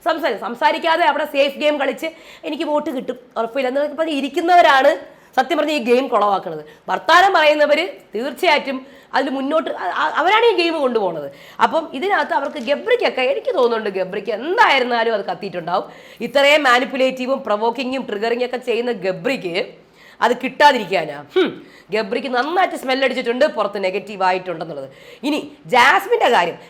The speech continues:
ജാസ്മിനും ഗബ്രിയും ഇങ്ങനെ തന്നെ പോവും, പക്ഷേ ആ ബോർഡർ ഇച്ചിരി വെക്കുന്നതാണ് തോന്നുന്നത്. ജാസ്മിനും അത്ര മണ്ടിയൊന്നും അല്ല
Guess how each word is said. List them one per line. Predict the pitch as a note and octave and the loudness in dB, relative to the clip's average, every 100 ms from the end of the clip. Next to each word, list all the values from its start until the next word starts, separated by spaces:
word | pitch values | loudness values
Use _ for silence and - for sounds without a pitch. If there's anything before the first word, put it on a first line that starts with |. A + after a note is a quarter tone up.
| - | -2
ജാസ്മിനും | A3+ C4 E4 G4+ A#4 F#4 | 4 4 4 0 -2 -2
ഗബ്രിയും | C4 E4+ D4 D#4 C#4+ | -2 -4 -4 -4 -4
ഇങ്ങനെ | F4 E4+ | -4 -2
തന്നെ | D#4 D#4+ - | -2 -4 -4
പോവും, | G3 F3 A3 | -6 -4 -6
പക്ഷേ | A3 D#4 - A3+ | -6 -8 -2 -2
ആ | G3 | -2
ബോർഡർ | A3 D4+ F#4 | -2 -2 -2
ഇച്ചിരി | C4 A#3 G3+ | -4 -6 -8
വെക്കുന്നതാണ് | - G3+ G3 - | -8 -8 -8 -2
തോന്നുന്നത്. | C#4 C4+ F#3+ D3+ - - - - A3+ | 2 2 0 -8 -16 -20 -20 -2 2
ജാസ്മിനും | A#3 D4+ F#4 G#4 - - | 2 2 -2 -6 -4 -6
അത്ര | - - E4 G4+ | -6 -2 0 2
മണ്ടിയൊന്നും | F#4+ F#4 A4+ A4+ A4 E4+ | 2 2 2 2 2 0
അല്ല | D#4+ | 2